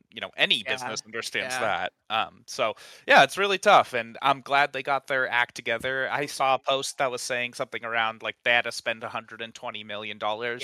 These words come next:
Speaker 1: to,
Speaker 2: Yeah.
Speaker 1: you know, get it to where it was or
Speaker 2: Yeah.
Speaker 1: something. So, um, it's well worth it, though, because this is, I don't, to me, one of the most legendary games of all time.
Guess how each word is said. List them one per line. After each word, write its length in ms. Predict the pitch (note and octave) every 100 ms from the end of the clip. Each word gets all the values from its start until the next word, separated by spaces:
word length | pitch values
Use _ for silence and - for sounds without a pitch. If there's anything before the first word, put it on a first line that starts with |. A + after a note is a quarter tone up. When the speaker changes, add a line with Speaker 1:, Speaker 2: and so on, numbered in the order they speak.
| C#3
Speaker 1:
to, 60 | D#3
Speaker 2:
Yeah. 200 | C#3+ C#3 - _
Speaker 1:
you 120 | -
know, 120 | D3 C3
get 180 | C3+
it 100 | C3+ -
to 80 |
where 240 | D3+ D3 D#3+
it 60 |
was 280 | D3 C#3 D#3
or 40 | F3
Speaker 2:
Yeah. 240 | F#3 A3+
Speaker 1:
something. 360 | C#3 C#3 F#3+ G3 _ - - -
So, 320 | - G#3+ G3+
um, 520 | D#3+ F3 D#3+ D3+ C3 - _ _ _ _ -
it's 60 |
well 240 | E3 A3+ C4
worth 260 | B3+ C#4+
it, 120 | G3 -
though, 140 | D3
because 280 | C3+ C#3+ B2+
this 180 | C3+ C#3+
is, 300 | B2 - - _ _ _ -
I 100 | B2
don't, 180 | G#2 -
to 100 | C3+
me, 260 | D3 F3+
one 160 | D3 C3
of 40 |
the 80 | B2+
most 160 | A#2+ A2+
legendary 500 | A#2 A#2+ A#2+ C3 C3+
games 300 | A#2 C3 C3
of 100 | A#2+
all 100 | A#2+
time. 480 | - B2+ C3+ D#3+